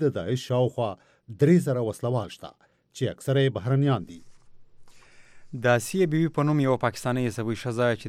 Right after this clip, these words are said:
Speaker 2: د توهین رسالت د قانون له مخې د اسلام پیغمبر ته د سپکاوي په تور په اعدام محکومه سوې وه او تیر کال د پاکستان، ا-، عالي محاکمې بې ګناه اعلان کړه، خو لا هم د پاکستان نه نسي وتلی.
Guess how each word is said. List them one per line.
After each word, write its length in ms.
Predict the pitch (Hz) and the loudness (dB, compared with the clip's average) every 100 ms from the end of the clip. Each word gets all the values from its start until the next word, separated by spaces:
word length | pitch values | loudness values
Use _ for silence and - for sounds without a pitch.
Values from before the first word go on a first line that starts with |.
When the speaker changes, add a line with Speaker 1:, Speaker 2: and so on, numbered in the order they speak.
| 107 | -6
Speaker 2:
د 100 | 101 | -6
توهین 300 | 107 110 113 101 | -4 -2 -2 -4
رسالت 380 | 110 107 107 104 | -6 -6 -4 -6
د 100 | - | -8
قانون 320 | 101 104 107 | -6 -4 -4
له 120 | 104 107 | -4 -6
مخې 240 | 104 113 | -6 -8
د 120 | 101 | -8
اسلام 280 | - 110 101 | -8 -8 -8
پیغمبر 460 | 101 95 101 107 - | -8 -8 -6 -6 -6
ته 100 | 104 | -10
د 100 | 98 | -10
سپکاوي 460 | - 98 95 101 - | -12 -8 -8 -8 -10
په 120 | - | -10
تور 180 | 104 101 - | -10 -10 -8
په 160 | 104 98 | -6 -6
اعدام 360 | 107 104 104 95 | -6 -4 -4 -6
محکومه 360 | - 92 90 | -10 -12 -8
سوې 160 | - 160 156 | -2 0 2
وه 100 | 147 - - - - 131 | 2 0 -18 -20 -4 0
او 220 | 127 120 | 0 -2
تیر 220 | 156 156 - | -4 -4 -2
کال 160 | 123 | -2
د 120 | 117 | -4
پاکستان، 400 | 110 - 120 117 | -8 -6 -4 -4
ا-، 640 | 113 - _ _ - 104 110 - - - - | -6 -12 _ _ -8 -6 -8 -12 -20 -10 -6
عالي 200 | 117 160 135 | -4 -2 -4
محاکمې 380 | 98 95 113 113 | -6 -8 -6 -6
بې 60 | 98 | -6
ګناه 160 | 98 123 151 | -4 -4 -2
اعلان 220 | 143 135 | -4 -4
کړه، 120 | 143 135 | -4 -6
خو 160 | - 117 | -6 -6
لا 120 | 98 | -6
هم 160 | 113 95 | -6 -8
د 120 | 98 | -8
پاکستان 400 | 95 - 110 95 | -10 -10 -8 -8
نه 80 | 95 | -10
نسي 160 | - | -10
وتلی. 360 | 95 - 92 80 | -12 -12 -14 -16